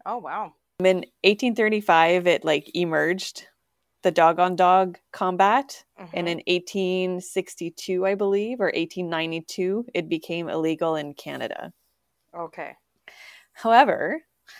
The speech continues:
Speaker 2: um, in the U S, fighting dogs were imported before the Civil War and crossbred, crossbred to create the ultimate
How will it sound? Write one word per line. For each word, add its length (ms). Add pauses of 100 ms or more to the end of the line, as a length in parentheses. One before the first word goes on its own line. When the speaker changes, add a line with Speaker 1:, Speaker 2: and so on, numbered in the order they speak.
(220)
Speaker 2:
um, 560
in 80
the 100
U 240
S, 600
fighting 360
dogs 460
were 240
imported 960 (380)
before 360
the 120
Civil 360
War 240
and 320
crossbred, 680 (500)
crossbred 680
to 100
create 480
the 180
ultimate 520